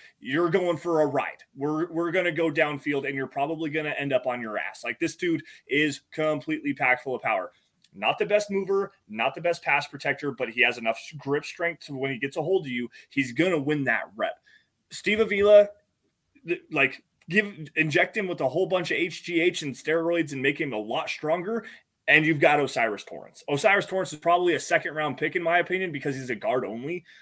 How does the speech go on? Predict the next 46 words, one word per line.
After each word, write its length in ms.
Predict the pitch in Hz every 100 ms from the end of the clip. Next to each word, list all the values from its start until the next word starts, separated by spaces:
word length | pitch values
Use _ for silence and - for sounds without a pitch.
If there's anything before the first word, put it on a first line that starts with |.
| _
Um, 520 | - 127 120 113 117 - 151
and 300 | 135 127 117
there, 220 | 139 143 147
and 100 | 143
he's 220 | 143 127
very, 460 | 123 160 185 175 143
very 360 | 139 151 147
scheme 420 | 135 - 139 135
limited. 340 | 120 120 107 -
He's 240 | - 156 139
going 320 | 143 151 143
to 100 | 143
be 200 | 139 127
a 120 | 120
power 380 | - 120 131 123
scheme 320 | - 127 123
only 300 | 117 117 113
guy. 320 | 92 67 - - - - -
Uh, 200 | 127 127
you 140 | 156
might 560 | 156 139 147 156 196 165
be 200 | 190 196
able 240 | 190 185
to 60 | 185
get 240 | 156 180
away 240 | 175 170 175
with 160 | 170
him 160 | 170 160
in 60 | 131 143
inside 480 | 170 147 175 185
zone, 300 | 160 185 196
but 160 | 143 120
you're 160 | 127 139
not 240 | 156 160
running 300 | 156 151 131
outside 420 | 123 - 110 110
zone. 180 | 107 90
So 140 | -
you've 140 | 120 120
got 180 | 147 160
some 140 | 180
scheme 260 | - 170 160
limitations 560 | 160 151 147 143 135
there 140 | 139 139
with 120 | 135
him. 180 | 123